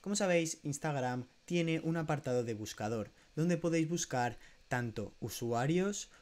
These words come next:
como nombres, como incluso ubicaciones. Bien, si queréis ver un historial eliminado en Instagram, por ejemplo, que habéis eliminado todo este historial, hoy os voy a enseñar dos modos diferentes de hacerlo.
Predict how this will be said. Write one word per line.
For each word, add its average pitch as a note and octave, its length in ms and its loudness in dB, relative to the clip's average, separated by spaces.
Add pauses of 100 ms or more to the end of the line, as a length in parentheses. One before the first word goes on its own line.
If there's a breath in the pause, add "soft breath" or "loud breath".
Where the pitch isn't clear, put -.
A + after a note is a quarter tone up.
como F#3+ 480 0
nombres, C#3 760 2 (300 loud breath)
como F#3 280 2
incluso C#3+ 640 0
ubicaciones. F3 960 0 (460)
Bien, C3 320 -2 (500 loud breath)
si - 160 -2
queréis G3+ 440 0 (140)
ver B2+ 360 -2 (340)
un D#3+ 160 4
historial C3 720 2
eliminado G#2+ 480 -2
en G2 80 -4
Instagram, B2+ 580 0 (460)
por A2+ 120 -6
ejemplo, A2+ 380 -4
que A2 80 -2
habéis B2 380 2 (240 loud breath)
eliminado B2+ 640 0
todo C3 340 0
este D#3 380 0
historial, C#3 680 0 (280 loud breath)
hoy F3+ 120 4
os F3 60 2
voy E3+ 100 0
a E3+ 40 2
enseñar C#3+ 480 0
dos C3+ 280 -2
modos A2+ 380 -2
diferentes A2+ 720 -4
de A2 160 -2
hacerlo. G#2+ 420 -6